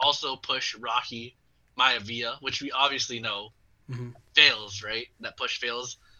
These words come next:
Speaker 1: which would lead him to become The Rock.
Speaker 2: Yep.
Speaker 1: We would, and then we also get the changes, the main, the, the changes to the WrestleMania card, which would, we would get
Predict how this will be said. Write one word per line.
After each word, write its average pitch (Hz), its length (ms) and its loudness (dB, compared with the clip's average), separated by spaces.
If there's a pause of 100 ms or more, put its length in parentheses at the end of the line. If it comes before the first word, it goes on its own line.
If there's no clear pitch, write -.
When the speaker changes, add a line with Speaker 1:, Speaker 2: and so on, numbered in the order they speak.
(140)
Speaker 1:
which 127 220 -4
would 113 100 -4
lead 131 180 0
him 135 180 0
to 123 100 -8
become 104 420 -6 (760)
The 120 100 -4
Rock. 120 340 0 (680)
Speaker 2:
Yep. 123 280 -6 (1040)
Speaker 1:
We 123 140 -6
would, 117 140 -4 (260)
and 127 100 -4
then 123 160 0
we 120 220 -6
also 135 360 0
get 110 320 0 (840)
the 120 80 -8
changes, 135 380 2
the 123 60 -2
main, 117 360 -4
the, 135 180 -4 (100)
the 139 80 -6
changes 127 380 0
to 123 120 -2
the 110 120 -10
WrestleMania 110 720 -6
card, 104 280 -6
which 113 180 -12
would, 101 180 -10 (220)
we 143 140 -4
would 147 120 -2
get 147 140 6